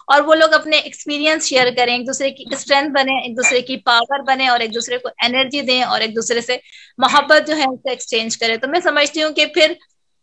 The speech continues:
हमें इस तरह की मायूस कुन सूरत हाल को हम change कर सकते हैं। हमें, अ, हमें अपने इर्द गिर्द जो है उजाला नजर आएगा।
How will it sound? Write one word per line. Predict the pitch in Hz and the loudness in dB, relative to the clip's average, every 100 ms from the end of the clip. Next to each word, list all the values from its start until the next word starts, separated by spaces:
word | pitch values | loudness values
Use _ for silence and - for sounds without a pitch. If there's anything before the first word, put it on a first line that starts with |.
| _ _ _ _ _ _ _ _ - _ - | _ _ _ _ _ _ _ _ -20 _ -2
हमें | 277 302 294 | 0 2 0
इस | 311 - | -2 0
तरह | 311 320 311 | 0 2 -2
की | 320 | -4
मायूस | 311 240 247 294 349 - - | 0 0 0 -4 -6 -10 -6
कुन | 302 339 | -2 -2
सूरत | 339 269 262 | 0 0 2
हाल | 269 269 240 | 0 2 0
को | 240 | -2
हम | 294 294 | -6 -4
change | 269 240 226 | -4 -4 -2
कर | 220 202 | -4 -4
सकते | 190 208 - | -10 -14 -16
हैं। | 196 - _ - - _ | -16 -18 _ -20 -20 _
हमें, | 269 269 285 294 285 | 0 4 4 4 4
अ, | - 240 220 | 4 2 2
हमें | 254 262 277 277 | 0 0 0 0
अपने | 262 247 247 262 | 0 -2 -4 -4
इर्द | 247 262 214 | -2 -2 -2
गिर्द | 269 254 | -6 -4
जो | 269 | -2
है | 277 | -2
उजाला | 247 233 240 214 220 | -2 2 4 4 0
नजर | 214 202 202 | -4 -8 -8
आएगा। | 170 - - | -8 -8 -10